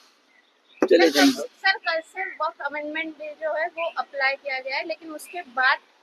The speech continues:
Speaker 2: अ, पश्चिम बंगाल में बहुत बड़े दंगे भड़के। So, is it for the people और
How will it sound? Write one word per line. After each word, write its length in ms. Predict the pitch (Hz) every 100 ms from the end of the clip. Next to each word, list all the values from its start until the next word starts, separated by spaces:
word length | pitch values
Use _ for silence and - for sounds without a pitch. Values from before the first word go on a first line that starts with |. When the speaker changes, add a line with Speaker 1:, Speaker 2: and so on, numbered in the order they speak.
| -
Speaker 2:
अ, 360 | 226 226 226 226 226 -
पश्चिम 300 | 262 - 320
बंगाल 340 | 311 302 285 277
में 160 | 294 349
बहुत 220 | 277 302 269
बड़े 220 | 269 277
दंगे 360 | 294 240 254 587
भड़के। 380 | 587 523 294 554 494 - - -
So, 120 | 453 440 -
is 100 | 320
it 260 | 277 427 - - - - 311
for 280 | 311 370 370
the 120 | 415 -
people 480 | 349 - 415 480 466
और 180 | 311 330